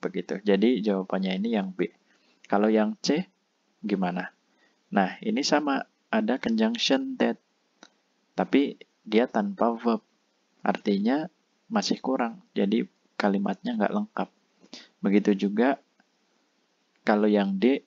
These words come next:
dia ada verb-nya. Artinya, kalau kita pilih yang D, ada dua verb, tapi nggak ada conjunction.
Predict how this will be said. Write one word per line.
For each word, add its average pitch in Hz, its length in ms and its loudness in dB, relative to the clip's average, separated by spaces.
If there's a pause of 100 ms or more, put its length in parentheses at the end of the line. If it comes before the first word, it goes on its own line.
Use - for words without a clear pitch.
(120)
dia 117 240 2
ada 104 320 2
verb-nya. 98 560 -2 (800)
Artinya, 104 800 -2
kalau 98 320 0
kita 95 320 -2
pilih 95 240 -2
yang 90 240 -4
D, 120 320 2
ada 104 320 0
dua 95 320 2
verb, 104 240 0 (560)
tapi 120 480 0
nggak 101 240 2
ada 101 160 4
conjunction. 180 640 -6